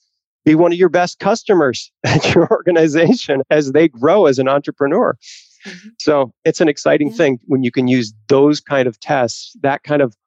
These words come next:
Speaker 1: opportunity of your people graduating as alumni to be a testimony to how well your culture is doing and functioning.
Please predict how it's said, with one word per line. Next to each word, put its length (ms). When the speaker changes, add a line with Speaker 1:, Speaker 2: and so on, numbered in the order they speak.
Speaker 1:
opportunity 560
of 80
your 100
people 400
graduating 600
as 80
alumni 640
to 120
be 320
a 100
testimony 720
to 100
how 240
well 320
your 160
culture 460
is 140
doing 300
and 140
functioning. 460